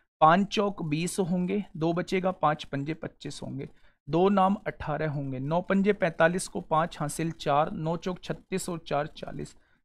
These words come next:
या चार सौ पाँच सेकंड बाद जो है वो चोर पकड़ा जाएगा। हो गया क्वेश्चन, ये कितनी दूरी तय कर चुका होगा।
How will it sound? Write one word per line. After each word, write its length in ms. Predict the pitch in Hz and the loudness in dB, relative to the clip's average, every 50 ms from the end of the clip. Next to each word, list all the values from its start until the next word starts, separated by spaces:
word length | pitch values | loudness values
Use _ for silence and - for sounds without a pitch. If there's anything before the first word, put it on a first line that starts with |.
| _ - | _ -2
या 40 | 175 | -2
चार 320 | 170 - - 180 175 180 180 | 0 4 6 8 8 8 6
सौ 180 | - - 220 | 2 -2 -4
पाँच 300 | 202 - - 170 175 175 | -4 2 2 2 4 2
सेकंड 460 | - - - 151 - - 180 180 165 | 0 -2 -4 -4 -2 -2 -2 -2 0
बाद 300 | 156 151 151 156 160 165 | 2 4 4 4 4 0
जो 180 | 160 151 156 151 | -4 -6 -6 -4
है 120 | 143 170 | -2 -2
वो 160 | 165 165 180 175 | -2 -2 -4 -8
चोर 280 | - - 160 156 160 | -6 -6 -6 -6 -6
पकड़ा 380 | - - 160 - 156 151 151 156 | -6 -8 -8 -6 -4 -2 -2 -2
जाएगा। 380 | 156 151 - 151 156 - 175 - - _ _ _ _ _ _ _ _ 143 | -2 -2 -2 -2 -4 -6 -10 -14 -18 _ _ _ _ _ _ _ _ -6
हो 60 | 147 | -2
गया 260 | 147 151 156 160 165 | 0 2 2 2 0
क्वेश्चन, 480 | 165 - 151 135 - - - 139 143 - - - - | 0 -4 -8 -8 -8 -8 -8 -10 -10 -12 -14 -10 -4
ये 120 | 160 180 202 | -2 -2 -2
कितनी 440 | - - 190 - - 196 214 226 214 | -2 -2 -4 -2 2 2 4 4 4
दूरी 260 | 196 202 196 196 190 | 4 2 2 0 -2
तय 200 | - - 160 156 | 0 0 -2 0
कर 180 | - 147 139 | 0 -2 -4
चुका 320 | 135 - - 131 - - 127 | -4 -6 -10 -10 -6 -6 -6
होगा। 360 | 127 123 139 120 147 - | -6 -6 -8 -10 -10 -12